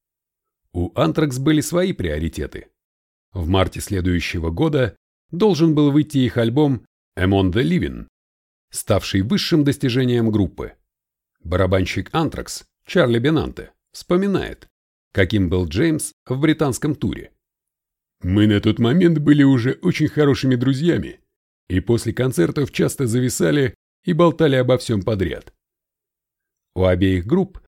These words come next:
было немало общего со времен репетиции в Доме музыки в Нью-Йорке, но было подозрение, что двигались они в разных направлениях, из-за чего совместные тусовки случались крайне редко. Сравняв с землей десять британских театров,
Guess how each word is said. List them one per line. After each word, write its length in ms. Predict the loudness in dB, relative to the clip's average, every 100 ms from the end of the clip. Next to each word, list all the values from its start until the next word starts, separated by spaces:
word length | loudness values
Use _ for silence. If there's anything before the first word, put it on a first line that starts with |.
| -4
было 260 | 2 4 4
немало 500 | 4 4 4 4 4
общего 340 | 0 -4 -2
со 160 | 2 2
времен 320 | 4 4 2
репетиции 600 | 0 -2 -4 -4 -2 -2
в 60 |
Доме 240 | 2 2 2
музыки 400 | 2 2 2 0
в 60 |
Нью-Йорке, 600 | 2 2 2 0 -6 -16 _ _ _ _ _ -6
но 220 | 0 2
было 240 | 2 2
подозрение, 800 | 0 0 0 2 4 4 0 -2 -8 _ _
что 240 | -6 0 2
двигались 460 | 2 2 4 4
они 180 | 4 4
в 60 | 4
разных 340 | 2 0 -2
направлениях, 720 | -2 0 0 2 0 -4 -14 -20 _ _ _ _ -2
из-за 320 | 0 2 0
чего 260 | 0 0 0
совместные 600 | 0 0 0 0 -2 -2
тусовки 640 | -2 0 -2 0 -2 -2 _ _ _
случались 560 | -10 -4 -2 0 0 0
крайне 420 | 0 2 4 2
редко. 420 | 2 -2 -8 -16 _ _ _ _ _ _ _ _
Сравняв 540 | -4 2 2 2 0
с 60 | -2
землей 420 | -2 0 2 0
десять 380 | 0 -2 -2 -2
британских 580 | 0 0 0 -2 -4 -4
театров, 520 | -2 0 0 -2